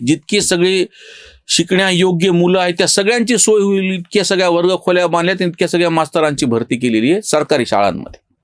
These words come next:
आणि प्रत्यक्षामध्ये त्या शाळा ओसका पडलेल्या आहेत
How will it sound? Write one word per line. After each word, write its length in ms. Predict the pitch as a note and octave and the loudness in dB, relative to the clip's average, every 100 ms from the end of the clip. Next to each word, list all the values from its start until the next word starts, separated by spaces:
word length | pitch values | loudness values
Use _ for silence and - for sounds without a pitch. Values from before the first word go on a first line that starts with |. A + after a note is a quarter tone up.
| _ _ _ _ _ _ _ _ _ _ - | _ _ _ _ _ _ _ _ _ _ -4
आणि 140 | A#2 - | -2 0
प्रत्यक्षामध्ये 720 | F3 - A3 - G#3 G#3 A3+ | -2 0 0 2 2 2 2
त्या 220 | F3 G3+ | 0 0
शाळा 220 | F#3+ G3+ | 0 0
ओसका 440 | F#3+ F#3 G3 - G#3+ | 2 2 0 0 0
पडलेल्या 500 | - A3 G#3+ G#3+ G#3+ | 0 0 2 2 2
आहेत 180 | G#3+ | 0